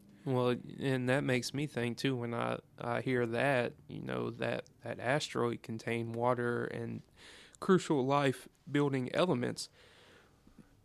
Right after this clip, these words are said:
What happens if,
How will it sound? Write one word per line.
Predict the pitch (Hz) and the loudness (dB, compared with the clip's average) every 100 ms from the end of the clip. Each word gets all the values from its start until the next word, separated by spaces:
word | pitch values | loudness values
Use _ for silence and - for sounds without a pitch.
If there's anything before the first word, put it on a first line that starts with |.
| _ _ _ _ _ _ _ _ _ _ - - _ _ - | _ _ _ _ _ _ _ _ _ _ -20 -20 _ _ 2
What | 135 127 | 4 6
happens | 143 147 139 123 | 4 4 2 4
if, | 127 | 2